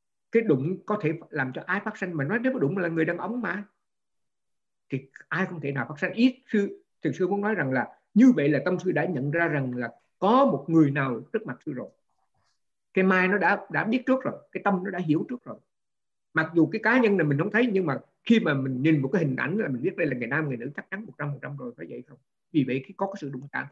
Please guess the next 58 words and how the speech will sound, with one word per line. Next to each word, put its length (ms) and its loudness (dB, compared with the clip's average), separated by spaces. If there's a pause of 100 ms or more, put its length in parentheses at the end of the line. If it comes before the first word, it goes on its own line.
(320)
thì 80 -4
ái 240 -6
nó 120 -10
khởi 120 -10
sanh. 180 -14 (1300)
Thì 340 2 (140)
thiền 100 -2
sư 160 2
là 140 2
nói 180 2
rằng 180 0
là 260 -4 (440)
nếu 160 6
mà 120 2
sư 120 4
nói 160 2
rằng 200 -2
là 120 -12
hễ 140 -2
mà 160 -4
đúng 360 0
thì 100 -8
ái 160 -2
khởi 180 0
sanh, 300 -2
nếu 140 6
mà 160 -2
đúng 200 -2
thì 60 -4
đúng 160 -2
đàn 120 0
ông 180 -8
thì 80 -4
sao? 340 -4 (880)
Chắc 160 -6
chắn 160 -2
là 120 -2
không, 180 -4
phải 140 -6
không? 160 -6 (220)
Nhưng 160 2
mà 100 -2
sư 120 0
này 200 0
không 320 -6
có, 100 -2
có 200 -6
trả 100 0
lời 280 -2
câu 160 -2
hỏi 120 -6
của 80 -12
thiền 220 -12
sư, 60 -4
mà 180 -6
hỏi 160 -2
trở 80 -2
lại, 220 -2